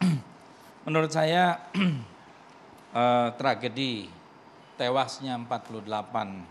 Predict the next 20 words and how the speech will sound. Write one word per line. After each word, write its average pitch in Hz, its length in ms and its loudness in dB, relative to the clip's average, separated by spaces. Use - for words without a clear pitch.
narapidana 107 800 -2
di 101 320 -6
Lapas 101 400 -6
Tangerang 101 400 -6
ini 120 400 -6
tidak 110 240 -8
bisa 120 400 0
dianggap 110 400 -2
sebagai 107 400 -4
sesuatu 113 560 -4
yang 110 80 -4
biasa. 101 560 -6
Ini 135 240 0
adalah 131 320 4
tragedi 123 640 4
kemun-, 127 400 -2
kemanusiaan. 120 720 0
Dan 135 240 4
sesuatu 147 560 0
yang 135 480 2